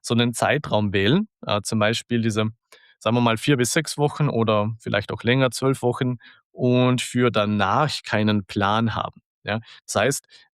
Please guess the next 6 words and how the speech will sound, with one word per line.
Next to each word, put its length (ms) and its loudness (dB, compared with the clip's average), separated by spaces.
die 140 2
denken: 400 2
„Okay, 520 0
ich 200 -12
mach, 260 0
äh, 480 2